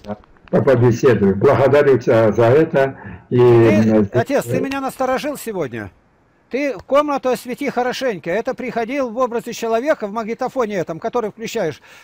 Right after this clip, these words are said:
Speaker 2: дьявол.
Speaker 1: Нет, он не на магнитофоне был, он, э,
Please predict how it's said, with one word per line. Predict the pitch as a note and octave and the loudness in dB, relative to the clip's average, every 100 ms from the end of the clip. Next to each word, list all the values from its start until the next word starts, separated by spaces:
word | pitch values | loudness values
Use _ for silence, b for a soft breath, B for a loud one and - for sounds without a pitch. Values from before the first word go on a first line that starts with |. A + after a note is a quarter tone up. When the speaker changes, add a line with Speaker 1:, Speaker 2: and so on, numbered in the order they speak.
| _ | _
Speaker 2:
дьявол. | F#3 D#3 B3 B3+ D#3 G2+ - | -14 -4 0 2 0 -4 2
Speaker 1:
Нет, | F3+ F#3 - - - E3+ | 4 4 0 -4 0 4
он | F#3+ G3+ | 6 6
не | G#3+ | 8
на | G#3 G3+ | 6 6
магнитофоне | G3+ G3+ G3+ G3+ G3 G#3 D#3 A2+ | 6 6 4 4 2 2 2 0
был, | G2 A#2+ C3 E3+ | -2 0 2 2
он, | F3 | 2
э, | E3 | 2